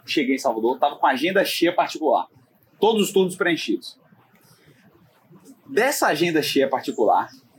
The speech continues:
tinha dois pacientes que eu indiquei cirurgia, que era da mesma família, que eu atendi um, indicou pro outro.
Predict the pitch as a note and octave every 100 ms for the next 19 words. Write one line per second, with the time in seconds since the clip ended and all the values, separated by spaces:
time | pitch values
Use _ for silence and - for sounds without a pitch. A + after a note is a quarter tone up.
0 | - - D#3 D3+ - _ A#2+ D3+ A3 A3
1 | F3 - A#2 A2+ - E3+ C#3+ B2+ F3 F3
2 | C#3+ A#2 A#2+ C3 - D#3+ D3+ D3 E3 E3
3 | E3 B2+ G#2 C3+ C3+ D3 C#3 C#3 D3 G#3
4 | - - _ _ D3+ D#3 E3+ G3 G3 D#3+
5 | D#3 F3+ G#3